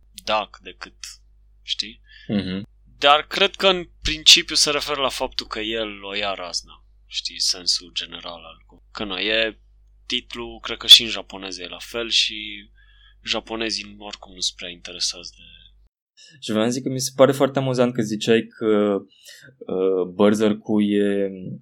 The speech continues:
Speaker 2: își pierde din responsabilitate, că el practic începe să semene cu acel tip de Berserk, efectiv,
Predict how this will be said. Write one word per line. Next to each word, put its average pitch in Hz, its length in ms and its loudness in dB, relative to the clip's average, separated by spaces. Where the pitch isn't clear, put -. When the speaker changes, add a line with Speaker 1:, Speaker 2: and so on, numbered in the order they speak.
Speaker 2:
își 110 180 -4
pierde 107 320 4
din 104 140 2
responsabilitate, 98 1400 2
că - 240 2
el 123 500 6
practic 131 440 6
începe 135 460 4
să 139 180 2
semene 127 580 4
cu 110 280 4
acel 120 380 8
tip 117 220 4
de 107 80 6
Berserk, 92 540 4
efectiv, 98 500 0